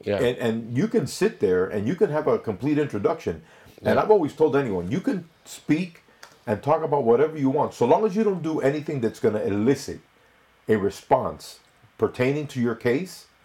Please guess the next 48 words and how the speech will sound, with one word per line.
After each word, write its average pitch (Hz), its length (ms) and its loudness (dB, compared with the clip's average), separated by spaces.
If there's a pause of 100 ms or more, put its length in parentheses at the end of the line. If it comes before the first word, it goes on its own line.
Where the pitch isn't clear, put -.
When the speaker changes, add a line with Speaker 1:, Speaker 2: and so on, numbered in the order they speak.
(400)
Speaker 2:
That - 160 4
doesn't 170 260 0
mean 185 180 -4
you 113 100 0
can't, 120 300 -4
you 123 120 2
don't 139 160 0
have 147 160 -6
to 101 80 0
have 135 160 -2
a 87 60 0
conversation. 92 640 -4 (680)
You 117 100 2
know, 95 240 0
it, 110 260 0
I 117 120 4
always 170 260 0
found 156 240 2
it 120 80 -2
funny 135 260 2
when 101 160 0
I 104 60 2
come 110 220 -2
in 117 100 0
and 98 100 0
I 98 40 0
go, 98 360 0 (360)
you 123 120 0
know, 110 100 -2
just 110 260 -2 (160)
as - 160 -2
an 95 120 2
example, 98 520 -2 (260)
you 113 120 0
know, 104 100 2
"Good 110 180 4
afternoon. 104 400 0
Hi, 98 280 0
I'm 98 140 -2
Detective 101 680 -2 (240)
Granado, 101 600 0
and 92 380 -2
I'm 101 140 -4
in 98 100 -4
charge 104 360 0
of 90 140 -6
this 95 180 -6
case, 110 400 0